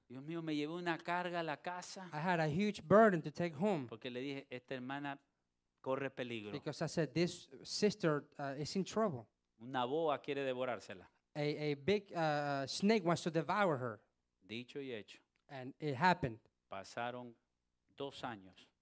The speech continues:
Speaker 2: Two years went by,
Speaker 1: y salió públicamente
Speaker 2: and it was publicly known
Speaker 1: de que ella había caído en adicción a pastillas de, a, a, a pastillas de dolor y narcóticos.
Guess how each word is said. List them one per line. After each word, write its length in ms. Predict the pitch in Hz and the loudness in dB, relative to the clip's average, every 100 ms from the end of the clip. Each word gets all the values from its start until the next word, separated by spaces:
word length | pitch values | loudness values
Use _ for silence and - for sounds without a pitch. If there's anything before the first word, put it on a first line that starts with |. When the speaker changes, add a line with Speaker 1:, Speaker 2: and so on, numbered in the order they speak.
| _ | _
Speaker 2:
Two 200 | - 233 | 4 4
years 280 | 220 202 151 | 6 4 2
went 200 | 147 131 | 0 -2
by, 260 | 117 110 113 | -4 -6 -10
Speaker 1:
y 100 | 107 | -16
salió 400 | 98 107 101 110 | -12 -12 -8 -10
públicamente 840 | 113 117 117 120 127 117 92 - _ - | -10 -14 -14 -12 -10 -10 -12 -18 _ -8
Speaker 2:
and 140 | 127 | -4
it 60 | 127 | -2
was 220 | 127 - - | -4 -8 2
publicly 580 | 208 208 160 151 143 139 _ | 4 4 0 -6 -8 -10 _
known 340 | 151 139 123 139 - | -8 -8 -8 -10 -12
Speaker 1:
de 100 | 107 98 | -12 -8
que 120 | 117 | -6
ella 140 | 120 | -6
había 220 | 113 113 110 | -6 -8 -8
caído 280 | 113 123 117 | -8 -8 -10
en 120 | 104 | -10
adicción 540 | 101 98 - 151 160 | -12 -14 -12 -10 -10
a 80 | 120 - | -12 -12
pastillas 680 | - _ 127 120 123 - _ _ _ _ 101 | -14 _ -10 -6 -8 -8 _ _ _ _ _
de, 380 | 107 101 98 101 | -8 -6 -8 -8
a, 640 | 110 101 98 98 95 95 98 | -6 -6 -6 -8 -10 -12 -14
a, 20 | 101 | -16
a 20 | |
pastillas 720 | - 98 _ 147 147 139 139 - _ _ _ _ 113 | -14 -14 _ -10 -6 -6 -8 -16 _ _ _ _ -6
de 120 | 113 | -6
dolor 520 | 110 110 120 135 139 | -6 -6 -6 -6 -8
y 60 | 117 | -10
narcóticos. 800 | 110 107 110 95 - - - - | -12 -10 -12 -12 -16 -20 -20 -20